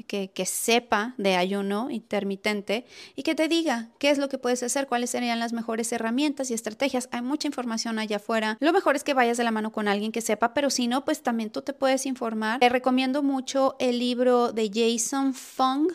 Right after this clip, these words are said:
así se llama, Jason Fung, F U N G, de Obesity Code,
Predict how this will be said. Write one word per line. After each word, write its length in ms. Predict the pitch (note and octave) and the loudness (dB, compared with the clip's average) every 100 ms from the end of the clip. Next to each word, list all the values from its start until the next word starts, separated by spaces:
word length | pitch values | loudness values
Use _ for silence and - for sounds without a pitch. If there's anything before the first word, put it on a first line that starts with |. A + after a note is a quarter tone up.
| - | -4
así 140 | A#3 - | -8 -6
se 160 | A#3+ | -6
llama, 300 | A3 G#3+ A3+ A#3 | -4 -4 -6 -4
Jason 540 | A#3 A3+ A3+ B3+ B3 A#3+ | -2 0 -2 -4 -4 -6
Fung, 500 | - B3+ C4 D4 E4+ F4 - - - - _ A#3+ | -6 -2 0 0 -2 -4 -16 -20 -20 -20 _ -4
F 320 | A#3 B3+ B3+ | 0 2 2
U 240 | B3+ B3 B3+ | 2 2 -2
N 380 | A#3 A3+ A3 A3+ | -4 -2 -4 -8
G, 560 | - - B3 C#4+ - _ - _ | -14 -4 -2 0 -4 _ -20 _
de 320 | - A#3 - - | -2 0 0 -2
Obesity 880 | A#3 B3 A3+ B3+ C4+ - C#4+ D4 - | 2 4 6 4 4 2 -2 -2 -4
Code, 400 | - A#3+ G#3+ F#3+ | -4 0 0 -2